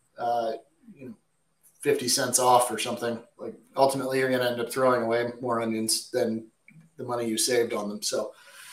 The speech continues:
I just kind of rotate stock. And you know what? You know what the produce industry is really good at? Storing produce. So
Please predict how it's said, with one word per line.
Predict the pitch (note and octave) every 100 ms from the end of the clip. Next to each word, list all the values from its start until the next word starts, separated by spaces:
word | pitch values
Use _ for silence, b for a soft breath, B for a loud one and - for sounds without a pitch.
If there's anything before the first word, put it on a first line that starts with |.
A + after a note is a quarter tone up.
| B - - - - - - _ -
I | D#3
just | D#3 D#3+
kind | D#3+
of | C#3
rotate | C3+ C3 C3+ B2+
stock. | C3 A#2+ A#2+ -
And | D3
you | D3
know | F3
what? | G3+ D#3+
You | D#3
know | F3
what | F#3
the | E3 D#3
produce | D#3 F3 F3
industry | F3 F#3 - F3+
is | E3+
really | - D3 D3+
good | C#3 C#3+
at? | F3+ - - - _ _ _ _ _ _ _ _ _ _ -
Storing | - D3 C#3 B2+
produce. | C#3 C3+ A2+ - - - _ _ _ _ _ _ _ _ _ _ _ _
So | - C#3 B2 A#2+ -